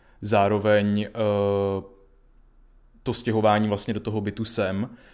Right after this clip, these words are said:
vzniklo právě i v momentě, kdy jsem zažíval podle mě tu největší krizi v tom životě, eh, protože myslím si, že bydlení sám na sebe znamená, že, eh,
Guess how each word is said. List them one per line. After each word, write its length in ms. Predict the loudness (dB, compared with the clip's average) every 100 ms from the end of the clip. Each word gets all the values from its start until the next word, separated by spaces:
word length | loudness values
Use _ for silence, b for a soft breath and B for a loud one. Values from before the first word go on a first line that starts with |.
| B
vzniklo 360 | -4 -4 -2 -2
právě 440 | 0 0 2 0
i 180 | 0 -4
v 140 | -4 -4
momentě, 500 | 0 0 0 -2 -4
kdy 520 | -2 -2 0 0 -2 B B B B -6
jsem 180 | 0 0
zažíval 340 | 0 0 0
podle 180 | 2 0
mě 80 | 0
tu 80 |
největší 440 | 0 2 0 -4 -4
krizi 440 | -2 0 -2 -4
v 100 | -4
tom 180 | -2 -2
životě, 420 | -2 -4 -4 -2
eh, 280 | 0 0 -2 -2 -2 0 0 -2 -4 -8 -12
protože 500 | -8 -6 -4 -2 -2 -4 -20 -20 -20 -20 _ _ -16
myslím 220 | -12 -8 -8
si, 120 | -4
že 200 | -4 -4 B B B -4
bydlení 640 | -2 2 2 2 0 -4 -16 -20 _ -4
sám 300 | 0 0 0
na 80 |
sebe 380 | -2 -2 0 -2
znamená, 460 | 0 0 0 0 -2
že, 480 | -2 -2 0
eh, 20 | -2